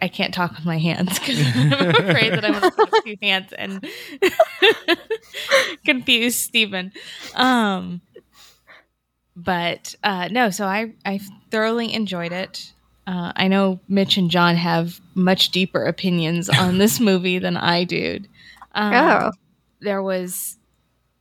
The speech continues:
Speaker 1: I liked a lot of the callbacks. The after or the mid-credit scenes were good. I very much appreciated the storyline they gave Xialing,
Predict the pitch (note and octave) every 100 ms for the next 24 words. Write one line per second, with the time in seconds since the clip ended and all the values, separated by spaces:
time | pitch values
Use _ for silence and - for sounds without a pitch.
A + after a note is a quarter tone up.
0 | _ _ _ _ _ _ A3+ G#3 F3 E3+
1 | F3+ E3+ E3+ E3+ B3+ B3 A#3 A3+ - -
2 | - F3 E3+ F3 - - - E3+ - F3+
3 | F3 F3 E3+ - F#3 E3+ F3 F3+ F3 -
4 | F#3+ F#3+ - - G3 F#3 F#3+ F3+ - G3
5 | G3 F3+ F#3 F3+ F3+ F3 - _ _ -
6 | - _ - F#3 E3+ F#3+ G#3 G#3 G3+ -
7 | G3 G3 F#3+ - F#3+ F#3 F3+ - _ _
8 | _ _ _ - F#3+ F3 E3+ F3 - _
9 | - _ _ _ _ _ _ _ _ _
10 | _ _ _ _ - - - G#3 G#3 G#3
11 | G#3 G3+ F#3 E3+ F3+ F#3 F#3+ F#3+ F#3+ F3
12 | F3 F3 F#3+ B3+